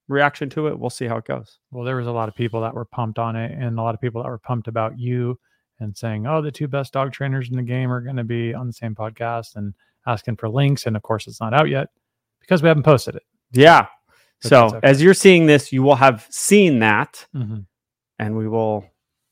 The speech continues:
Speaker 1: we'll, uh, see how it goes.
Speaker 2: Yeah. I think the only thing I was thinking of is from, like, an actual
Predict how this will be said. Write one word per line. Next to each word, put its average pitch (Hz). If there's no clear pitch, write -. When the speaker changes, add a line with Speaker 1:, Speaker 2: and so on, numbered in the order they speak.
Speaker 1:
we'll, 110
uh, 107
see -
how 117
it 113
goes. 156
Speaker 2:
Yeah. 123
I 131
think 196
the 143
only 147
thing 135
I 127
was 117
thinking 120
of 107
is 107
from, 113
like, 107
an 107
actual 104